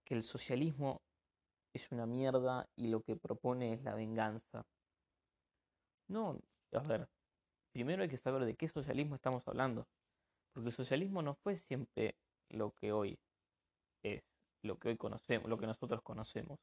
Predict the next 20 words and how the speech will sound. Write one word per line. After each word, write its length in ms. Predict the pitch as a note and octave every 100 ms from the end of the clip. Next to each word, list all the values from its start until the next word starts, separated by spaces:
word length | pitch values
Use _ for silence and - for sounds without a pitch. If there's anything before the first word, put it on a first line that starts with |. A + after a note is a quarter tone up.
| _ _ _ _ _ _ _ -
El 60 |
socialismo 440 | - C3+ D3+ F#3+ D#3
en 80 |
sí, 340 | C3+ D#3 E3 F#3 _ _ _ _ _ -
en 160 | A2+
su 480 | A2+ A2+ A2 G#2 A2 -
comienzo, 640 | A#2 B2 E3 F#3 D3+ - -
llegó 160 | C3 G#3+
a 60 |
ser 240 | G#3+ F3 C#3 _ _ _ _
quizá 180 | C#3 E3
un 60 | F3+
movimiento 480 | C#3 C3 D#3+ E3+ D3
noble, 440 | C3 B2 - - _ _ _ _ _ _ _ _ _ _ _ -
porque 320 | A2+ B2 - - _ _ _ -
es, 180 | D3 -
era 180 | C#3+ D#3+
un 120 | C#3+
movimiento 440 | A#2+ C3+ E3 D3+
más 160 | B2+